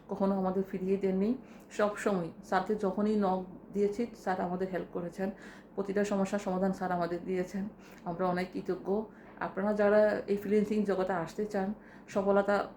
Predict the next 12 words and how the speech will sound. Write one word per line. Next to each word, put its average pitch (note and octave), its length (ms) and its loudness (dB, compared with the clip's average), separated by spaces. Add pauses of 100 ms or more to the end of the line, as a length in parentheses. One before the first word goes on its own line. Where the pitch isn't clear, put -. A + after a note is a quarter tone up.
(200)
বয়ে F#3+ 220 6
আনতে G3 240 2
চান, G3 340 0
তারা F3+ 200 4
অবশ্যই G3 600 2 (120)
নিঃসন্দেহে G#3+ 580 2
এই G3+ 180 4
কোর্সটি G3 400 -2
স্যারের F#3+ 260 0
কাছে G3+ 220 -2
করতে F#3+ 280 -4
পারেন। G3 300 2